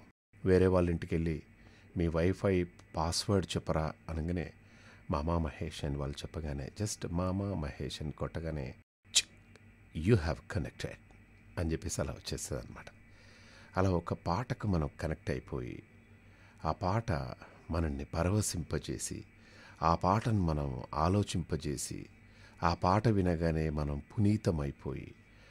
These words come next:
ఆ పాట వినగానే మన మనస్సంతా ఆహ్లాదకరంగా అయిపోయి, ఆ పాట వినగానే మనసంతా మంగళప్రదం అయిపోయి, "ఆహా,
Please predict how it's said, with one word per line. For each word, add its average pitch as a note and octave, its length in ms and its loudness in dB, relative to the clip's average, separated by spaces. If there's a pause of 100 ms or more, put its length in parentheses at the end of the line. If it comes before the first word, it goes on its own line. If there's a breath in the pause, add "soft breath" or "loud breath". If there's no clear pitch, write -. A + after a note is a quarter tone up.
(240 soft breath)
ఆ F2 60 4
పాట F#2+ 320 4
వినగానే F2+ 600 6
మన D2+ 240 2
మనస్సంతా E2 720 0
ఆహ్లాదకరంగా D2 1080 -2
అయిపోయి, A#1 520 -8 (800 soft breath)
ఆ E2+ 120 4
పాట F2+ 340 2
వినగానే F2 580 4
మనసంతా F2+ 760 2
మంగళప్రదం F2 840 2
అయిపోయి, B1+ 520 -6 (760 soft breath)
"ఆహా, C#2 440 -2